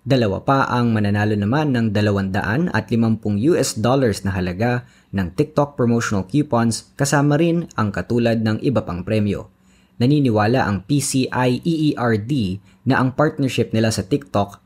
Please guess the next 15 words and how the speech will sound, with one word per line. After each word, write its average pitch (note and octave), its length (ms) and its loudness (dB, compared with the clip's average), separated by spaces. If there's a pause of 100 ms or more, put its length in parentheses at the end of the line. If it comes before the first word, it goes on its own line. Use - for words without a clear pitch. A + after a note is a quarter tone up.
ang C#3+ 160 4
magbubunsod G#2 880 0 (160)
para G3 240 4
mas F3+ 240 0
maintindihan A#2 640 2
ng G#2 240 2
publiko C3+ 480 0
ang B2+ 160 0
sistema G#2+ 640 -2 (240)
at - 240 -2
gamitin A#2 560 0
sa - 80 -6
pang-araw-araw G#2 800 0
na G2+ 160 0
buhay. G#2 480 -2